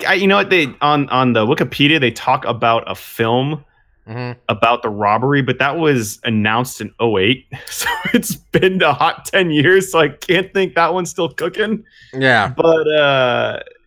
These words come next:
Speaker 1: yeah, so maybe I read up that story. It was interesting. Just go to his Wikipedia page, man. I mean, like,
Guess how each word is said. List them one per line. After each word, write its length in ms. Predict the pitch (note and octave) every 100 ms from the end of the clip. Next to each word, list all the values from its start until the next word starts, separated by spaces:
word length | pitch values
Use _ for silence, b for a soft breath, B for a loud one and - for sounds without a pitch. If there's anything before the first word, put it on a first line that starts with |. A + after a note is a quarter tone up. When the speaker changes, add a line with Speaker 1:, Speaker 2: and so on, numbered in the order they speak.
| _ _ _ _
Speaker 1:
yeah, 380 | - - D#3 G#2+
so 180 | - C#3
maybe 280 | D3+ C#3+
I 20 | C3
read 200 | A#2 A#2
up 100 | A2+
that 160 | A2
story. 340 | - - G#2 G#2+
It 40 |
was 160 | A#2+ -
interesting. 340 | B2 G#2 A#2+ D3
Just 120 | -
go 80 | A#3
to 60 |
his 80 | A#3
Wikipedia 440 | - - A#2+ C3+
page, 220 | - G#2 G2+
man. 140 | G#2+
I 40 |
mean, 160 | G#2+ A2
like, 220 | A2 G2